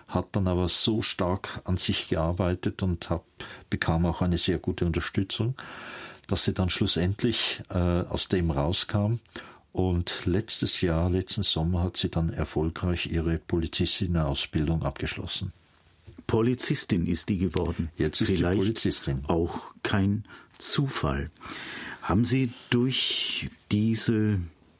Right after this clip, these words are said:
Speaker 2: Dinge, die jetzt, äh, Sie miterlebt haben, irgendwie, äh, Ihre eigene Schuld wahrgenommen?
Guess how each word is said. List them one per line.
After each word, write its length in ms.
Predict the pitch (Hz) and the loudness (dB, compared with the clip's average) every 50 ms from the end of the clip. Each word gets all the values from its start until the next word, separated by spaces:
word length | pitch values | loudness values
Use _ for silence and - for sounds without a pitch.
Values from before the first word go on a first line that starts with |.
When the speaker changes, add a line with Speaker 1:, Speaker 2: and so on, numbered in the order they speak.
| _ - | _ 0
Speaker 2:
Dinge, 260 | - 113 117 120 110 92 | 2 4 4 4 2 2
die 260 | 87 90 90 87 87 | 2 2 4 4 4
jetzt, 460 | 95 95 - - - - - - - | 2 2 0 -2 -4 -2 -4 -4 -4
äh, 300 | 101 95 87 - - - | -2 0 0 0 0 0
Sie 240 | 95 - - 113 110 | 0 2 2 4 4
miterlebt 540 | 113 127 127 135 123 104 101 95 85 - - | 4 4 4 4 4 4 4 2 2 2 2
haben, 340 | 95 90 92 92 101 92 - - - - - - - - - - - - - - - - - _ _ - | 2 4 4 4 2 2 0 -4 -8 -8 -8 -10 -10 -12 -14 -14 -16 -18 -20 -20 -20 -20 -20 _ _ 2
irgendwie, 840 | 117 135 147 170 156 160 160 156 123 117 117 123 127 127 135 - | 4 4 4 4 4 2 2 2 4 4 4 4 4 2 2 0
äh, 380 | - 113 123 123 120 113 117 - - | 2 2 2 2 4 2 2 2 2
Ihre 300 | 127 123 120 110 113 95 | 2 2 4 4 2 4
eigene 420 | 92 107 117 - 113 104 98 95 | 4 2 4 4 2 4 4 2
Schuld 540 | 87 - - - 110 104 104 107 101 - 95 | 2 2 2 2 2 2 2 0 -2 -2 0
wahrgenommen? 880 | 92 85 85 95 107 - 131 117 117 113 113 120 120 120 123 123 110 | 2 2 2 2 2 2 2 2 2 2 2 2 2 2 2 0 -2